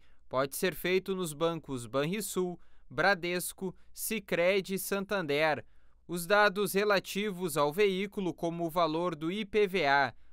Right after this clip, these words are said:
multa e pendências, podem ser acessados no site w w w ponto i p v a ponto r s ponto gov ponto b r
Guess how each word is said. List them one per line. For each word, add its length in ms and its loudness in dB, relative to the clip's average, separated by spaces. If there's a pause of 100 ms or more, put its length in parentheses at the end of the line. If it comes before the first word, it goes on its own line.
(120)
multa 580 0
e 140 -6
pendências, 880 -2 (260)
podem 280 -4
ser 200 0
acessados 720 0
no 100 -4
site 680 0 (280)
w 420 2
w 360 2
w 380 2
ponto 400 -4
i 100 -4
p 220 0
v 160 0
a 180 4
ponto 380 -6
r 260 -2
s 440 -2
ponto 380 -4
gov 520 2
ponto 340 -4
b 140 0
r 480 0